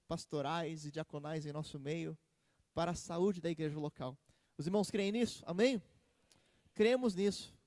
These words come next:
em nome de Jesus. Estamos sonhando com isso, né? E vamos orar para que o Senhor o use nessa manhã e também logo mais à noite.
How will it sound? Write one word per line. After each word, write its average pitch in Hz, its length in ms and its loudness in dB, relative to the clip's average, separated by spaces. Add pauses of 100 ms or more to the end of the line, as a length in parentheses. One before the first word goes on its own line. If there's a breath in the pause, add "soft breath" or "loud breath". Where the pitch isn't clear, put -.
em 175 80 -10
nome 208 280 2
de 175 140 -2
Jesus. 147 540 -2
Estamos 190 320 -4
sonhando 190 420 -2
com 180 160 -6
isso, - 380 -6 (100)
né? 180 220 -4 (600 soft breath)
E 147 60 -4
vamos 185 260 -4
orar 190 160 0
para 190 120 -4
que - 80 -6
o 175 40 -4
Senhor 170 220 -4
o 160 40 0
use 160 280 0
nessa 143 260 -10
manhã 165 460 -2
e 160 80 -8
também 151 340 -8
logo 147 240 -4
mais 143 220 -6
à 139 80 -8
noite. 131 400 -8